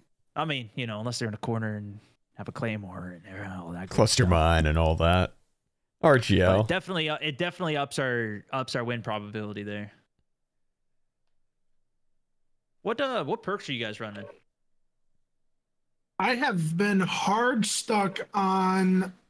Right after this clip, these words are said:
Speaker 3: Flex, Quick Fix, Mountaineer, and Double Time.
Speaker 1: Yeah, I've been, that's what mostly I've been doing too. I still am running High Alert.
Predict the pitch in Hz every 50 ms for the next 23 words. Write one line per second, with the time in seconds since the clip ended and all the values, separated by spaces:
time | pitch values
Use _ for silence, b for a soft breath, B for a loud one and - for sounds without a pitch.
0 | _ _ - - - - - 226 208 214 226 - - - - - - - - -
1 | - - - - - - _ _ _ _ - 233 226 226 - - - 233 226 214
2 | 214 - - - - 208 202 202 - 208 196 196 202 208 208 208 208 214 214 214
3 | 196 185 180 175 165 175 170 180 170 - 180 180 180 - - - _ _ _ _
4 | _ _ _ _ _ _ _ _ _ _ _ _ _ _ _ _ _ _ _ _
5 | _ _ _ _ _ _ _ _ _ _ _ 117 117 107 107 104 104 107 107 120
6 | 156 165 160 135 123 135 147 143 - 165 143 131 104 117 123 120 - 127 117 110
7 | 107 107 104 110 107 107 104 98 - 113 107 104 104 104 117 127 - - - -
8 | 190 185 175 165 139 131 131 123 110 104 117 117 113 110 107 107 110 113 113 -